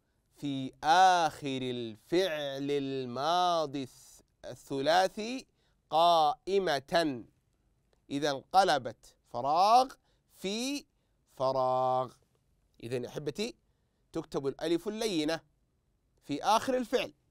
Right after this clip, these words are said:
وهذا الفعل ماضي ويت-، وثلاثي، أي يتكون من ثلاثة أحرف. تكتب هذه الألف قائمة في آخر الفعل الثلاثي الماضي، إذا انقلبت إلى ماذا؟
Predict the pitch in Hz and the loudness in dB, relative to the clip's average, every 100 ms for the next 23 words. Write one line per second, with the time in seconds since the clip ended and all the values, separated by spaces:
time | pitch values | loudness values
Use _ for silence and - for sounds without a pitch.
0 | _ _ _ _ _ - 175 196 156 - | _ _ _ _ _ 0 2 2 0 -4
1 | 175 240 190 160 147 127 208 - _ _ | -2 -2 0 0 0 0 -4 -6 _ _
2 | _ _ - 170 180 180 196 - 170 226 | _ _ -2 0 0 -2 -10 -10 -4 2
3 | 233 147 143 - 180 175 175 214 208 185 | 4 4 0 0 0 0 -2 0 0 0
4 | 180 185 175 233 139 113 - _ _ _ | 0 0 -2 -6 -10 -12 -14 _ _ _
5 | _ _ - 214 226 180 202 190 180 190 | _ _ -8 -4 -2 2 2 2 -2 -2
6 | 226 269 - _ 240 180 131 139 143 _ | -2 -6 -12 _ 2 2 -2 -8 -10 _
7 | - 165 170 156 143 147 156 143 160 156 | -8 -2 -2 -4 -10 -8 -8 -8 -4 -4
8 | - 135 - _ _ _ _ - 151 180 | -4 -10 -12 _ _ _ _ -6 0 0
9 | 196 277 - _ _ _ _ 156 170 - | 0 -2 -8 _ _ _ _ 0 0 2
10 | - 190 185 - 180 170 165 147 135 139 | 2 2 2 0 0 2 2 0 0 0
11 | 139 | 0